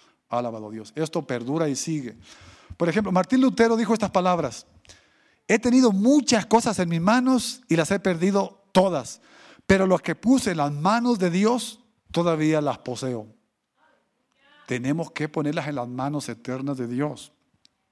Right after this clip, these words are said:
para que Él las multiplique, triplifique y siga circulando. Entonces, la única manera en la que usted puede retener lo que tiene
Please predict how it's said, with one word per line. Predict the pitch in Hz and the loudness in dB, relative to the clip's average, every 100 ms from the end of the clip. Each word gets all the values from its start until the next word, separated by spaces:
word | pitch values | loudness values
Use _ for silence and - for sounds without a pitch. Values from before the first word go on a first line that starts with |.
| _ - - - | _ -20 -20 0
para | - 127 113 | 2 2 0
que | 123 | -2
Él | |
las | 165 | -2
multiplique, | 156 139 135 131 165 185 131 143 220 - _ _ | 0 -2 -2 -4 -4 -4 -4 -6 -6 -14 _ _
triplifique | - 135 131 143 131 - 170 151 156 180 - _ | -6 -6 -6 -8 -8 -8 -12 -8 -8 -8 -14 _
y | 139 123 | -12 -10
siga | - 131 143 | -6 -6 -6
circulando. | 127 135 123 131 131 156 147 113 | -6 -6 -6 -6 -2 -2 -4 -8
Entonces, | 104 160 170 - - - | -8 -6 -6 -8 -14 -2
la | 123 | 2
única | 147 175 196 | 2 2 2
manera | 175 175 180 147 | 2 0 0 0
en | |
la | 131 | -2
que | - | -4
usted | 127 165 165 | -2 -2 0
puede | 160 170 160 143 - - - | 0 2 2 -2 -8 -20 -8
retener | 135 131 131 139 175 | -4 -2 0 0 0
lo | 165 | 0
que | 135 | -2
tiene | 120 139 175 196 180 196 | -6 -2 0 0 -2 -4